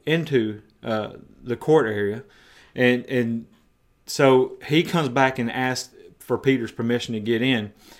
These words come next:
And she says, "Hey, aren't you one of those disciples?" And, and, and Peter says, "Oh, no, I, I'm not one of those disciples." And then he's warming himself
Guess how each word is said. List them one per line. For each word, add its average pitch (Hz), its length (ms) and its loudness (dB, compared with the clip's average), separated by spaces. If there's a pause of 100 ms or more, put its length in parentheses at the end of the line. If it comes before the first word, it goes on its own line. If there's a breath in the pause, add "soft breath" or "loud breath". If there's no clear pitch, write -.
(140 loud breath)
And 131 100 -6
she 156 120 -2
says, 131 240 -2
"Hey, 170 180 2
aren't 202 260 0
you 247 120 -2
one 208 160 0
of 202 60 -4
those 202 180 -2
disciples?" 175 680 -8
And, 120 140 -6
and, 117 320 -6
and 113 220 -6
Peter 123 220 -2
says, 107 380 -4 (460)
"Oh, - 160 -4
no, 127 220 -4 (160)
I, 123 80 -2
I'm 147 80 -4
not 107 200 -2
one 104 120 -6
of 104 80 -6
those 104 160 -6
disciples." 104 580 -10 (880 soft breath)
And 117 160 -6
then 170 140 2
he's 139 160 0
warming 185 340 2
himself 151 540 0